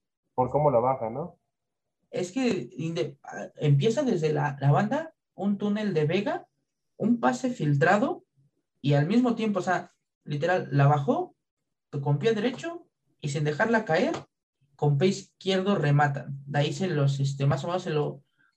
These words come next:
Speaker 2: se lo explicamos para los que
Speaker 1: Se
Speaker 2: nos
Speaker 1: lo
Speaker 2: están
Speaker 1: estamos narrando,
Speaker 2: escuchando.
Speaker 1: pero, pues, u-, ustedes se pueden aventar estos highlights en, en Marca Claro, que Marca Claro ha estado
Speaker 2: Es
Speaker 1: transmitiendo y, y gratis en, en YouTube está el partido.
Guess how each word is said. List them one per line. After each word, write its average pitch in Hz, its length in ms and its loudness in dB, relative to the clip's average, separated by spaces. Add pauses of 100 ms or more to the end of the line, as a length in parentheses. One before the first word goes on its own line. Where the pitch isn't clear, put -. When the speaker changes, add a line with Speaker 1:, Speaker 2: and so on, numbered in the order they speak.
(220)
Speaker 2:
se - 180 -2
lo 143 180 4 (360)
explicamos 147 680 -4
para 156 160 -2
los 147 120 0
que 139 60 -10
Speaker 1:
Se 151 40 -6
Speaker 2:
nos 120 120 0
Speaker 1:
lo 120 60 2
Speaker 2:
están 156 180 2
Speaker 1:
estamos 156 200 6
narrando, 151 400 6
Speaker 2:
escuchando. - 80 0
Speaker 1:
pero, 117 380 2 (260)
pues, 120 220 0
u-, 131 160 -6
ustedes 180 340 -2
se 127 100 -2
pueden 151 240 2
aventar 123 380 2
estos 135 480 -4 (100)
highlights 147 500 4
en, 117 280 -2
en 117 140 -6
Marca 147 340 2
Claro, 151 280 4
que 131 60 -4
Marca 127 320 -4
Claro 135 460 2 (260)
ha 127 140 4
estado 139 200 2 (100)
Speaker 2:
Es 117 160 2
Speaker 1:
transmitiendo 165 440 2
y, 113 360 -2
y 120 100 -8
gratis 139 460 2
en, 120 240 -4
en 120 120 -4
YouTube 135 320 2
está 117 200 2
el 131 100 0
partido. 139 600 0